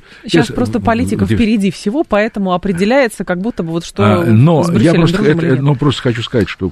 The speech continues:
Speaker 2: что было понятно,
Speaker 1: Да.
Speaker 2: да, это во-первых. Во-вторых, культура — это всегда диалог. Культура — это всегда, это не монолог.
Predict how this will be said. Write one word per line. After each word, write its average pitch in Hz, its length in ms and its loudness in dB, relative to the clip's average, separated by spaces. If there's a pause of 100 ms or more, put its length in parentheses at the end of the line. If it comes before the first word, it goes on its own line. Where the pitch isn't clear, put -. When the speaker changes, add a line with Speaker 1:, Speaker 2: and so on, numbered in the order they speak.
(140)
Speaker 2:
что 95 120 -8
было 113 200 0 (220)
понятно, 101 500 -2
Speaker 1:
Да. 185 80 4
Speaker 2:
да, 175 140 0
это 117 200 -4
во-первых. 87 440 -2
Во-вторых, 170 500 -4 (500)
культура — 185 460 2
это 151 180 0
всегда 123 360 0
диалог. 98 640 2 (960)
Культура — 165 380 2
это 117 180 -2
всегда, 117 280 0
это 127 120 0
не 131 200 4
монолог. 104 520 2